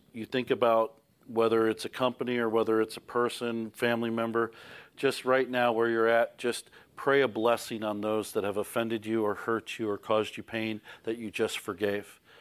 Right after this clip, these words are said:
Because if you can do that, then you have forgiven. And if you can't, then there's still some more forgiveness. And sometimes it takes more than one time. It's okay. You don't have to get it all done in one shot.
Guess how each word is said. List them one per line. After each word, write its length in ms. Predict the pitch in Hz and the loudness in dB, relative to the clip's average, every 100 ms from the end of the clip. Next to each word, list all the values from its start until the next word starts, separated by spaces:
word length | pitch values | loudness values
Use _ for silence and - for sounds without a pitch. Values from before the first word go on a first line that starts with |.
| - - _ _ _ _ - - _ _ _ _ _ _ _ _ _ _ _ _ _ _ _ _ _ _ _ _ _ _ - | -20 -20 _ _ _ _ -20 -20 _ _ _ _ _ _ _ _ _ _ _ _ _ _ _ _ _ _ _ _ _ _ -10
Because 180 | 113 113 | -6 -6
if 140 | - | -6
you 80 | 120 | -10
can 200 | - 110 | -10 -10
do 220 | 117 131 | -6 -2
that, 320 | 117 110 110 | 2 2 0
then 140 | 110 104 | -8 -8
you 260 | 104 101 - - | -8 -10 -12 -12
have 380 | - - 117 113 | -8 0 2 0
forgiven. 580 | - 110 110 101 101 98 _ - - | -4 -6 -4 -4 -6 -12 _ -20 -14
And 100 | 113 | -12
if 140 | 107 | -10
you 60 | 107 | -12
can't, 380 | - 127 123 120 - | -12 -6 -6 -6 -8
then 200 | 113 113 | -8 -8
there's 160 | 107 | -8
still 240 | - 139 120 | -2 0 0
some 220 | - 117 | -4 -6
more 200 | 117 110 | -6 -8
forgiveness. 720 | - 101 107 98 101 - - _ _ _ _ - | -10 -6 -6 -8 -16 -18 -20 _ _ _ _ -16
And 120 | 117 | -10
sometimes 500 | - 143 165 151 143 | -4 -4 -2 -4 -4
it 100 | - | -4
takes 300 | 147 139 - | -2 -2 -4
more 160 | 135 123 | -6 -6
than 140 | 127 | -6
one 200 | 120 120 | -8 -8
time. 260 | 123 117 104 | -4 -4 -4
It's 140 | - | -6
okay. 320 | 113 - 110 - _ _ _ _ _ _ - | -4 0 -2 -2 _ _ _ _ _ _ -10
You 100 | 110 | -6
don't 160 | 117 | -4
have 140 | 127 - | -4 -4
to 80 | 110 | -2
get 160 | 117 | 0
it 120 | 113 | 2
all 160 | 113 110 | 2 2
done 220 | 110 107 | -2 -4
in 120 | 107 | -4
one 160 | 104 104 | -8 -10
shot. 420 | - 110 95 - | -4 -2 -2 -6